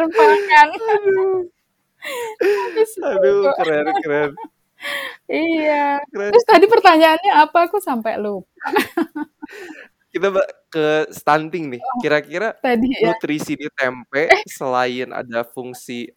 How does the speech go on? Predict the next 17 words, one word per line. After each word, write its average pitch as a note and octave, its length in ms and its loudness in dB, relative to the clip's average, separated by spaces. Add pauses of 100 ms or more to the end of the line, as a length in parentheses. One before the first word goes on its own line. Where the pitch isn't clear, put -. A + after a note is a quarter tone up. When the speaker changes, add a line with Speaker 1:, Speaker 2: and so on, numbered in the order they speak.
(140)
Speaker 2:
antibakterianya? A#2 1040 -6
Speaker 1:
Oh, C#4+ 240 4
tadi A3+ 320 2
antibakteri B3+ 880 0
jadi A#3+ 240 2 (160)
ingat. G#3+ 160 -4
Speaker 2:
Antibak- F3 400 0
Speaker 1:
Nah, D4 160 6
<laughs> - 560 -2 (160)
jadi A3 240 6 (160)
kenapa C4 720 4
ke, B3 560 4
ke A#3 320 4
Cipinang A3+ 800 -2 (320)
juga G3 560 2
alasannya? F#3+ 800 -4 (320)
Karena C#4+ 720 0